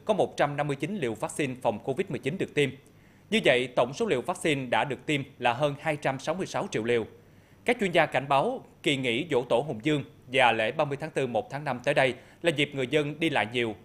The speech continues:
du lịch tăng cao, nguy cơ mắc covid mười chín sẽ gia tăng trở lại.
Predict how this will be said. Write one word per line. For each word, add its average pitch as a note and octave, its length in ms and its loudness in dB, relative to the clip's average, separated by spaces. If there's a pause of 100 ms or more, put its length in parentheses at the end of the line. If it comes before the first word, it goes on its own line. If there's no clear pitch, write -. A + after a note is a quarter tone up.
du D#3 80 2
lịch C3 200 -2
tăng C#3 160 -4
cao, C3+ 220 4 (280)
nguy F3 100 4
cơ D#3+ 220 2
mắc D#3+ 220 -4
covid E3+ 260 -2
mười A#2+ 100 -4
chín E3 240 -4
sẽ A2 280 -2
gia B2 100 -2
tăng A#2 220 -4
trở G#2+ 120 -2
lại. F#2 240 -2